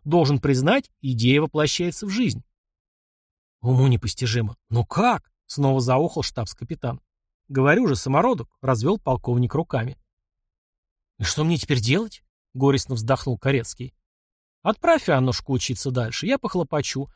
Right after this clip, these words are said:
чтобы ее приняли в Смольный институт. Не забывай, что скоро здесь может стать очень неспокойно и будет лучше, если она окажется в столице». «Надеюсь, у тебя получится», — закивал штабс-капитан, оживая буквально на глазах.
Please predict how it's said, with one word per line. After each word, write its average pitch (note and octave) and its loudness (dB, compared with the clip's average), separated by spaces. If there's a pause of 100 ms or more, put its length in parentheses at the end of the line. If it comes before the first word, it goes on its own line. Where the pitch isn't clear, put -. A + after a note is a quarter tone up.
(120)
чтобы D3 -2
ее C3 4
приняли A#3 0
в - -8
Смольный C3+ 0
институт. B2+ -6 (320)
Не F3+ 2
забывай, G#3+ 2
что - -6
скоро B3+ -2
здесь G3 -2
может G#3 -2
стать A3 -6
очень G#3+ -2
неспокойно C#3+ 0
и D#3 -4
будет D3 -2
лучше, F3+ -2
если D3 -2
она C3 2
окажется C#3 -2
в - -6
столице». C#3 -4 (880)
«Надеюсь, C3 0
у E3 -6
тебя D#3 -4
получится», — C#3+ -4 (140)
закивал C3 0
штабс-капитан, C#3 -4
оживая B2 2
буквально A#2+ 0
на A#2+ 2
глазах. B2 0